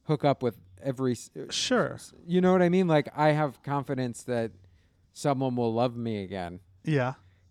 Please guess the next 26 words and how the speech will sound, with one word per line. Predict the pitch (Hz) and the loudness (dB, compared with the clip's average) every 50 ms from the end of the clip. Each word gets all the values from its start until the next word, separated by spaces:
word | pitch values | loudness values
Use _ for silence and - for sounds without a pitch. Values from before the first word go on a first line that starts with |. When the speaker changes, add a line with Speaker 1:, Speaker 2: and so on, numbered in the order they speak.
| _ | _
Speaker 2:
What's | - 156 135 | -2 0 0
Speaker 1:
And | 127 147 | 2 2
Speaker 2:
that | 147 143 135 | 2 2 2
like? | 131 120 120 127 - - - - | 0 -4 -4 -8 -12 -16 -10 -4
Speaker 1:
Yeah. | 147 156 143 311 320 123 127 127 - - | -2 2 6 6 6 6 4 -4 -12 -20
Speaker 2:
<laughs> | - - - 359 - - - _ - 190 - - - | -18 -2 0 0 0 0 -6 _ -20 -18 -18 -6 4
What's | 156 165 170 160 - | 6 6 6 6 4
Speaker 1:
And | 233 214 | 4 4
Speaker 2:
that | 202 180 | 4 4
confidence | - 175 175 170 156 160 160 151 - | 2 0 0 0 0 -2 -4 -4 -4
like? | 170 160 156 | -4 -2 0
Speaker 1:
Well, | 233 240 | 2 2
I'm | 233 226 | 2 2
not | 262 262 233 | 0 0 -2
a | 220 | -2
bad | 175 202 202 196 165 - | 0 0 0 0 -2 -2
person, | - 226 294 320 - - - 101 98 - - | -4 -2 -2 -2 -4 -6 -10 -12 -12 -12 -10
and | 131 143 143 | -6 -4 -4
I | 143 | -2
know | 143 175 214 233 202 | -2 -2 -4 -4 -4
that. | - - - - - _ _ _ - - | -8 -10 -12 -18 -20 _ _ _ -4 -2
Speaker 2:
I | 233 262 | 0 0
know, | 165 277 262 202 | 2 2 0 0
but | - - 185 - - | 0 -2 -4 0 0
what, | 262 240 196 - - - 170 | 0 0 0 -6 -14 -14 -12
what, | 196 - | -12 -8